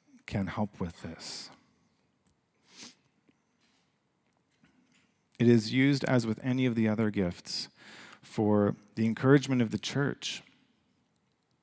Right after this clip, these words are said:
You may have the gift of tongues or of interpretation, and we thank God for His work, for His ability f-, t-, that allows us to glorify Him in even greater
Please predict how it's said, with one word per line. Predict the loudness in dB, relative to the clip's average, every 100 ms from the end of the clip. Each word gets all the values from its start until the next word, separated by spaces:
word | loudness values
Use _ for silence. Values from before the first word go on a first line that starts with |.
| _ -4
You | 0 4
may | 4
have | 4 2 2
the | 2
gift | 4 2 0
of | -6
tongues | -4 -4 -4
or | 0 0
of | 0
interpretation, | -2 -2 -4 -2 0 -2 -2 -6 -8 -14 -20 -20 -20 -20 -20 -14 -6
and | -2
we |
thank | 0 0 0 -4 -14 -20 _ _ -4
God | 2 2 0
for | -2
His | -2 0 0 2
work, | 0 0 -6
for | -4 4
His | 4 6
ability | 4 4 4 2 0
f-, | -2 -6 -16 -16
t-, | -14 -8
that | -8 -8 _ 2
allows | 4 4 4 2
us | -2
to | -6
glorify | -4 -2 2 2 0 -4 -4
Him | -4 -4
in | -4
even | -4 -4
greater | -4 -4 0 -2